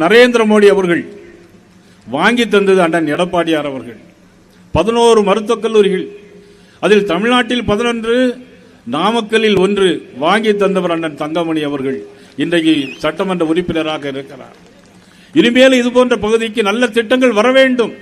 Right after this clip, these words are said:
அதில் யார் செய்ய முடியும்? மக்கள் தொண்டராக இருக்க வேண்டும். மக்கள் நலன் கருதிய தலைவர்களிலே வருகிற கட்சியில் தான் இருக்க முடியும். இருந்தாலும் மறைந்தாலும் பெயர் சொல்ல வேண்டும். இவர் போல யாரென்று ஊர் சொல்ல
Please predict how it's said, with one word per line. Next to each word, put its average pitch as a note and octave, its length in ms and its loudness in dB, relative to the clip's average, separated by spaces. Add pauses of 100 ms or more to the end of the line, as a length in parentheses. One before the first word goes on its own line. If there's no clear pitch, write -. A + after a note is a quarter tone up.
(920)
அதில் F3+ 300 0 (100)
யார் B3 340 0
செய்ய A3+ 140 2 (100)
முடியும்? F3+ 280 -2 (640)
மக்கள் G#3+ 400 -2
தொண்டராக A3 380 0 (120)
இருக்க F#3 280 -6
வேண்டும். D3 320 -12 (720)
மக்கள் A#3+ 460 0
நலன் B3 300 0
கருதிய B3+ 240 4 (120)
தலைவர்களிலே A#3 680 4
வருகிற A3 240 2 (120)
கட்சியில் A3+ 380 -4
தான் B3 180 2
இருக்க A#3+ 260 -2
முடியும். A#3 300 -6 (1700)
இருந்தாலும் G#3+ 640 2
மறைந்தாலும் G#3 640 2
பெயர் G3 240 -2
சொல்ல F3+ 160 0 (100)
வேண்டும். D#3+ 360 -6 (640)
இவர் G#3 280 2
போல A#3+ 220 2 (140)
யாரென்று B3 380 0 (120)
ஊர் B3 180 -2
சொல்ல B3 200 2